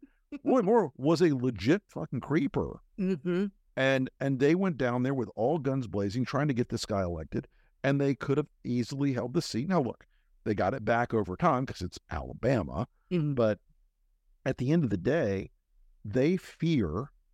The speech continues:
Speaker 2: elected Republicans fear and loathe the Republican base in a,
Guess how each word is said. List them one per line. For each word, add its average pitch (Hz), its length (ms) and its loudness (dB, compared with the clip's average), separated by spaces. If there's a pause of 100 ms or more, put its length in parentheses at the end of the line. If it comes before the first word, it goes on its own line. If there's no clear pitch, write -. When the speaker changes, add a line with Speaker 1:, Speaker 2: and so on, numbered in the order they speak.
(340)
Speaker 2:
elected 139 340 2
Republicans 117 580 -2 (140)
fear 139 460 0
and 104 200 -2
loathe 107 500 2
the 101 100 -4
Republican 101 560 -2
base 87 460 -4 (540)
in 104 140 -2
a, 92 240 -2